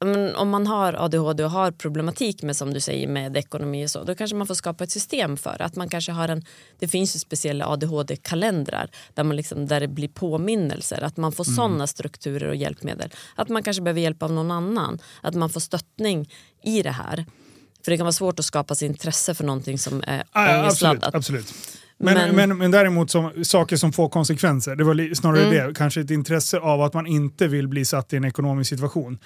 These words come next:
Speaker 2: kan ju ändå skapa någon sorts disciplin
Speaker 1: Mm, och
Speaker 2: att
Speaker 1: drivkraft.
Speaker 2: inte, ja, exakt.
Speaker 1: Och system och hjälp utifrån andra. För att, för det blir ju, det vi började, vi har ju hållit på att skämta om det här med superkraft.
Speaker 2: Ja, mm.
Speaker 1: Och det är ju någonting som, eh,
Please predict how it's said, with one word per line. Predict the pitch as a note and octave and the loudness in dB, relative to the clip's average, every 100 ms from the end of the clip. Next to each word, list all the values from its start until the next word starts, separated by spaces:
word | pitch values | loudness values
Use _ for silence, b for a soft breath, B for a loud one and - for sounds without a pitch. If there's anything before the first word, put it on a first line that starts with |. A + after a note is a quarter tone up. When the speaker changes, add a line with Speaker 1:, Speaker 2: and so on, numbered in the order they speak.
| B B | B B
Speaker 2:
kan | - G3+ F#3 | 0 2 2
ju | |
ändå | D#3 D3+ | 2 0
skapa | C#3+ - C3+ - | 0 2 2 2
någon | C#3+ C#3 | 2 2
sorts | C3 C3 - - - B B B B B _ _ _ - | 0 -2 -2 -8 -12 B B B B B _ _ _ -4
disciplin | E3 - D3 - A#3 C3 C3+ | 0 2 2 4 4 4 2
Speaker 1:
Mm, | E3+ E3 D#3 | 2 2 -2
och | D#3 | 2
Speaker 2:
att | D#3 | 2
Speaker 1:
drivkraft. | D3+ D3 C#3 C3+ C3+ | 2 2 2 2 -2
Speaker 2:
inte, | - - | -2 0
ja, | C#3+ C3+ | 2 2
exakt. | - A#2 - - - b - | 0 -6 -10 -14 -14 b 0
Speaker 1:
Och | E3 D#3+ _ - | 0 0 _ -6
system | - D#3 - D#3 D3 C#3+ | -2 -2 0 0 2 0
och | - | -2
hjälp | C#3+ C#3+ C3 - - - _ | 0 2 0 -4 -16 -20 _
utifrån | C#3+ C3+ C3+ C3+ B2+ | -8 -6 -8 -6 -4
andra. | C3 C3+ C3 | -2 0 0
För | D3+ | 0
att, | D3+ B B B B | -2 B B B B
för | - | -4
det | E3+ | 0
blir | E3+ F3 D#3+ | 2 4 4
ju, | A2+ - - | 2 -2 -14
det | - E3 | -4 0
vi | E3 | 0
började, | D#3 F3 F3 D3 | 4 4 4 2
vi | D3+ | 4
har | E3 | 4
ju | |
hållit | D#3 D3 | 4 0
på | D3 | -2
att | |
skämta | D3+ C3+ C3 | -2 -2 -2
om | C#3 | -2
det | C3 | -2
här | B2+ | -2
med | B2+ A#2+ - - | 0 -2 -2 -6
superkraft. | D#3+ - - D3 D3+ - - - - | -6 -4 -4 -6 -8 -4 -4 -4 -2
Speaker 2:
Ja, | C#3 C#3+ - _ | 2 2 0 _
mm. | - B2 | -2 2
Speaker 1:
Och | |
det | F3 | 4
är | D#3+ | 4
ju | |
någonting | D3+ C3+ C3+ - C3 B2+ | 2 0 -2 -2 -2 -4
som, | - C3+ C3+ A2 b b b b b - | -2 -2 -2 -4 b b b b b -8
eh, | - | -8